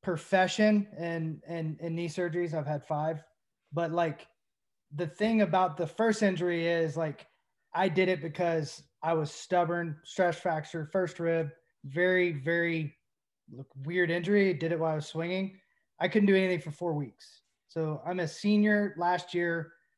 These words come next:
um, and it was miserable for me because I always was doing something, super A D D, all over the place sometimes.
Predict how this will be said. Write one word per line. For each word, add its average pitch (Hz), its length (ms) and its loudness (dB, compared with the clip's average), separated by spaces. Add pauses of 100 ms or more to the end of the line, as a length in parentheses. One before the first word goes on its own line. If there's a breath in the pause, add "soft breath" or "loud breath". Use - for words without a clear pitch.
um, 147 380 -6 (720)
and 151 360 -4 (280)
it 190 80 -2
was 165 160 0
miserable 170 500 0
for 165 140 -8
me 165 160 -2
because 156 320 -4
I 147 260 -2 (100)
always 156 400 2
was 143 160 -6
doing 165 280 -4
something, 156 440 -6
super 165 380 -4
A 156 100 0
D 143 160 -2
D, 147 220 -4
all 147 260 0
over 127 160 -8
the 131 80 -12
place 139 260 -10
sometimes. 139 540 -8